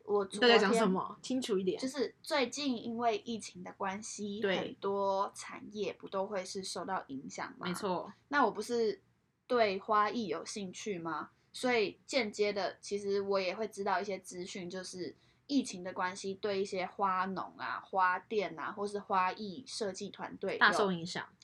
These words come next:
Speaker 1: 真的，因为不会有人办婚礼，然后现在又规定说丧礼的话又不能举行公祭，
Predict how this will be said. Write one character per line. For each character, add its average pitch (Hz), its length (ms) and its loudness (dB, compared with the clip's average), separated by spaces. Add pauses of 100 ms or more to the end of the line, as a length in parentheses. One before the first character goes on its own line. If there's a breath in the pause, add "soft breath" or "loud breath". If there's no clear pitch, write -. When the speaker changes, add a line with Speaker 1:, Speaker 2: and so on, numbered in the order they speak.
(140)
Speaker 1:
真 294 140 -2
的， 294 100 2
因 320 80 -2
为 392 140 4
不 285 80 -10
会 381 140 6
有 240 100 4
人 226 160 -2
办 330 220 8
婚 277 260 2
礼， 233 240 -6 (200 soft breath)
然 220 120 8
后 294 60 8
现 330 120 -2
在 320 60 2
又 330 100 4
规 294 220 0
定 285 220 -2
说 262 240 2
丧 269 340 0
礼 214 140 -2
的 180 120 -2
话 226 240 4
又 226 120 2
不 240 160 -6
能 180 280 -4
举 - 220 -14
行 165 300 -8
公 196 280 -2
祭， - 360 -10